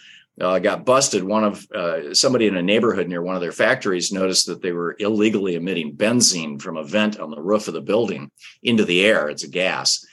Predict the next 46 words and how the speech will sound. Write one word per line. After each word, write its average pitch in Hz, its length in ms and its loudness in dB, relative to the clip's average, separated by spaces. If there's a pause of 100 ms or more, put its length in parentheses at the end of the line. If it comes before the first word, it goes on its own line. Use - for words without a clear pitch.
(220)
and 92 100 -6
it 95 60 -6
causes 113 640 2
liver 123 240 2
cancer. 73 460 -10 (540)
And 104 560 4
so 110 200 2
the 101 180 0
E 143 60 -2
P 139 220 2
A 104 40 -2 (220)
hired 123 280 0
a 95 40 -4
plane 143 480 0
and 85 160 -6
flew 131 400 2
over 110 200 2
the, 87 320 -2
the 92 160 -6
roof 113 300 2
of 95 80 2
the 87 80 2
building, 117 400 4
flew 104 160 -2
over 98 140 -2
the 90 40 -2
top 95 200 0
of 92 40 -10
the 82 60 -6
building 107 300 0
and 85 200 -4
took, - 220 -4 (160)
uh, 85 300 0 (160)
uh, 82 80 -10 (120)
infrared 98 460 0
pictures 139 380 0
showing 113 480 2
the, 80 200 -6 (160)
the 78 180 -4
venting 101 440 0
of 85 100 -4
the 78 60 -8
benzene 85 640 -2 (360)
and 87 160 -6
busted 151 440 2
them. - 260 -10